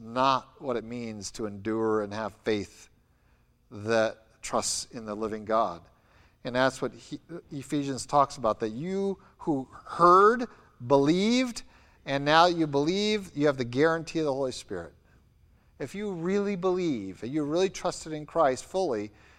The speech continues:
you're understanding this is not an intersecting relationship. This is an intimate, alongside of relationship.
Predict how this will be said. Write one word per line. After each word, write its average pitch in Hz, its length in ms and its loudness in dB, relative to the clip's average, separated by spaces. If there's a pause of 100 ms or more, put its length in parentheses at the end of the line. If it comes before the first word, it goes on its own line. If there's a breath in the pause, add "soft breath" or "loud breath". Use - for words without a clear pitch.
(160 soft breath)
you're 175 300 4
understanding 165 640 2
this 160 220 0
is 185 80 -6
not 170 200 4
an 127 180 -2
intersecting 151 960 0
relationship. 113 840 2 (100)
This 127 380 -2
is 143 200 0
an 120 200 2
intimate, 165 840 -4 (800 soft breath)
alongside 135 920 6
of 107 200 4
relationship. 104 800 -2